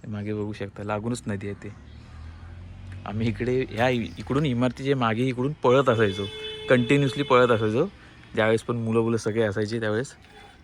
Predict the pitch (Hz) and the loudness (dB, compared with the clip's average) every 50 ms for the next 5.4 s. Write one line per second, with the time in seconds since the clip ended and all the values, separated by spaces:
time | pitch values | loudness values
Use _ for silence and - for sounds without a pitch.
0 | - - - - - - - - - - - - - - - - 110 104 104 98 | -20 -20 -20 -20 -20 -20 -20 -20 -20 -20 -20 -20 -20 -18 -10 -6 -4 -4 -4 -4
1 | 98 95 101 - - - - - - - - - - - - - - - - - | -4 -6 -8 -12 -18 -20 -20 -20 -20 -20 -20 -20 -20 -20 -20 -20 -20 -20 -20 -20
2 | - - - - - - - - - - - - - - - - - - - - | -20 -20 -20 -20 -20 -20 -20 -20 -20 -20 -20 -20 -20 -20 -20 -20 -20 -20 -20 -20
3 | - - - - - - - - - - - - - - - - - - - _ | -20 -20 -20 -20 -20 -20 -20 -20 -20 -20 -20 -20 -20 -20 -18 -18 -18 -18 -20 _
4 | - - - - - - - - - - - - - _ _ _ - - - 139 | -20 -20 -20 -20 -20 -20 -20 -20 -20 -20 -20 -20 -20 _ _ _ -12 -6 -2 -2
5 | 139 123 113 117 113 110 123 151 | -2 0 2 4 4 4 4 2